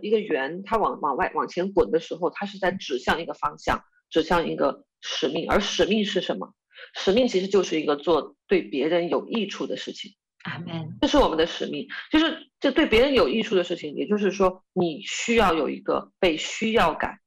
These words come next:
Speaker 1: 有人需要你吗？这个世界上有人真的需要你吗？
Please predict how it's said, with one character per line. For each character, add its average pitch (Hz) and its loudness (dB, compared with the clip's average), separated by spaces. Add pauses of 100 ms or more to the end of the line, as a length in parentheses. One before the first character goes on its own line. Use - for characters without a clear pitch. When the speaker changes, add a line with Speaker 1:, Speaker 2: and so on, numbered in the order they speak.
(580)
Speaker 1:
有 202 6
人 214 4
需 247 -2
要 302 6
你 190 -2
吗？ 156 -2 (300)
这 311 2
个 294 2
世 294 0
界 269 6
上 262 4
有 180 2
人 151 -6
真 226 -6
的 220 -4
需 - -12
要 220 -2
你 156 -16
吗？ 135 -12